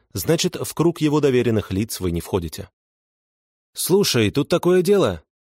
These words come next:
Голос Макса, чуть приглушенный помехами, звучал ровно, весело, звонко, как гитарная струна. «Завтра к тебе на завод нагрянет бригада». «Народного гнева?»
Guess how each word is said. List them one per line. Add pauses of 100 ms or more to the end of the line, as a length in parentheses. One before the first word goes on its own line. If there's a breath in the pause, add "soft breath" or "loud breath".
(160)
Голос
Макса,
чуть
приглушенный
помехами,
звучал
ровно,
весело,
звонко,
как
гитарная
струна. (800)
«Завтра
к
тебе
на
завод
нагрянет
бригада». (800)
«Народного
гнева?»